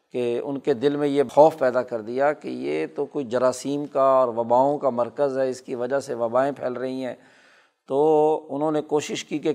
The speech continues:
اس وبا والے صندوق کو زیادہ سے زیادہ دھکیل دیا جائے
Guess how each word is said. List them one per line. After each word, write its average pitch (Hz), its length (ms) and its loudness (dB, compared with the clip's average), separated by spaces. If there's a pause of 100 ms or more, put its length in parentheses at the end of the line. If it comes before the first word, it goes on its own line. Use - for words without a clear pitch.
اس 151 280 -8
وبا 123 380 6
والے 143 300 6 (240)
صندوق 139 480 0 (100)
کو 123 260 -4 (520)
زیادہ 147 420 6
سے 147 60 4
زیادہ 135 340 2
دھکیل 143 400 4
دیا 139 180 4
جائے 135 340 2